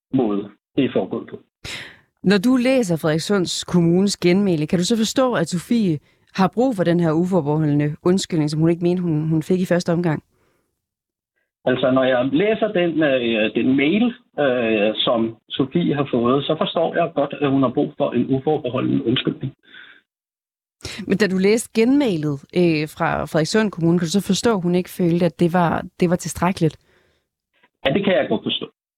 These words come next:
Speaker 1: Øhm, øh, bare at man, man bruger ordet genmæle, øh, antyder, at, øh, at der ligesom, øh, er, er noget at, øh, at slås om i den her sag.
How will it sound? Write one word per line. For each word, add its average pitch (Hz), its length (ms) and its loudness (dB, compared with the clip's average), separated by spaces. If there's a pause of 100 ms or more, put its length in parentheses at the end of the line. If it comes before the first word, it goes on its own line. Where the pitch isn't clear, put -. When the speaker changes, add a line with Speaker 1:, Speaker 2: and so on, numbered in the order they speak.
(400)
Speaker 1:
Øhm, 104 680 2 (380)
øh, 104 280 0
bare 135 240 0
at 139 60 2
man, 127 360 2
man 120 240 2
bruger 131 540 0
ordet 123 260 -2
genmæle, 120 720 0 (160)
øh, 107 480 0 (380)
antyder, 117 800 -2
at, 110 380 -2
øh, 101 420 0 (160)
at 113 120 -2
der 110 80 2
ligesom, 113 380 0
øh, 104 640 0
er, 117 200 2 (260)
er 117 140 2
noget 117 280 0 (140)
at, 104 320 0
øh, 98 80 -6 (120)
at 117 60 -8
slås 120 320 0
om 123 160 0
i 117 40 -6
den 113 200 -4
her 113 240 -2
sag. 113 200 -2